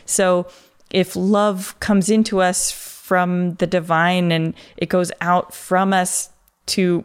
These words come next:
any person that we pass walking down the street, it is going to the divine, and divinity applauds us for being a part of that circuit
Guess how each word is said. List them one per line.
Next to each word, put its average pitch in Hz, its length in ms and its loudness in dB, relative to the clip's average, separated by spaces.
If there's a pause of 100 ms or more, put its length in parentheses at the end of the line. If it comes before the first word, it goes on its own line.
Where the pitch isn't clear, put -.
(160)
any 202 300 0
person 190 500 -2
that 175 140 -2
we 175 100 0
pass 170 480 -6 (500)
walking 180 600 0 (320)
down 175 320 0
the 170 80 0
street, - 680 -2 (120)
it 151 180 -2
is 247 220 2
going 175 280 0
to 180 100 -4
the 165 80 0
divine, 156 560 0
and 180 640 -2 (500)
divinity 175 520 2
applauds 156 600 -2
us - 400 -4
for - 280 -2
being 180 480 0
a 160 60 2
part 170 380 0
of 165 140 -4
that 151 240 -4
circuit - 720 -6